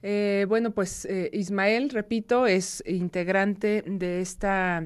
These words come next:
eh, de esta agrupación. Él está justo, pues, allá en Xochitlán de Vicente Suárez y me comentaba, ahora que estábamos dando precisamente el boletín,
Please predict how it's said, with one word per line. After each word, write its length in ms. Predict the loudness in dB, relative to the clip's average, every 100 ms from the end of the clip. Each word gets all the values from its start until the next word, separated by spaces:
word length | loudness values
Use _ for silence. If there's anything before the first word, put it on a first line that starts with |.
| -6
eh, 300 | -6 -6 -4
de 80 | -4
esta 220 | -4 -4
agrupación. 680 | -2 -2 -4 -2 0 2 0 -8 -20 -10
Él 200 | -2 0
está 480 | -2 2 4 6 4
justo, 420 | -2 -4 -4 -2 -2
pues, 200 | -2 -2
allá 300 | 0 2 2
en 100 | 0
Xochitlán 680 | -4 -6 -4 0 2 2
de 120 | 0
Vicente 400 | 0 -2 -4 -4
Suárez 500 | -2 2 2 2 0 -8 -20 -8
y 200 | -2 0
me 160 | 0 0
comentaba, 680 | 0 0 4 6 6 4 4
ahora 340 | 4 4 4
que 260 | 2 2 0
estábamos 480 | -2 -2 -2 -2
dando 240 | -2 -4 -2
precisamente 880 | -4 -4 -2 -2 -2 -2 -2 -2
el 100 | -4
boletín, 580 | -4 -2 -4 -2 -2 -2